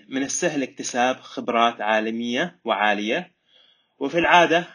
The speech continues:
ما توفر رواتب مجزية جدًا. أيضًا تكون هناك فرص عالية للعمل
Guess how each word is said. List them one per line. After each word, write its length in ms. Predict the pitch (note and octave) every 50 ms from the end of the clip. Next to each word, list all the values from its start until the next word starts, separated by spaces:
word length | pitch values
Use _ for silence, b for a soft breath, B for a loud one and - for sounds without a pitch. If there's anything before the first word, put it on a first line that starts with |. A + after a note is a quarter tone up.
| _ -
ما 140 | D3+ C#3+ C#3+
توفر 500 | - D3 C#3+ C#3+ C#3 - - C#3 C3+ A#2+
رواتب 520 | B2+ A#2 A#2+ B2 A#2+ A#2+ - B2+ A#2 G#2 -
مجزية 600 | C3 C3+ C3+ C3 A#2 A2+ A#2+ B2 B2 A#2 - - -
جدًا. 380 | A2+ G2+ F#2+ - G2+ G2 F#2 - _ _ _ _ _ _ _ _ _ _ _ _ _ _ -
أيضًا 340 | C#3+ D3 C3+ C3+ C#3+ D#3+ F3+
تكون 380 | F3 - C3+ B2+ - C3+ B2+
هناك 280 | A#2+ A#2 A#2 A#2 A2+ A2+
فرص 380 | - C#3+ C#3 C#3 C3+ - - -
عالية 400 | C3 D#3+ F#3+ G3+ G3 F#3 F3+ E3
للعمل 600 | D#3 D3+ C#3 C3 C#3+ C#3+ C#3+ C#3+ D3+ D#3+ D#3+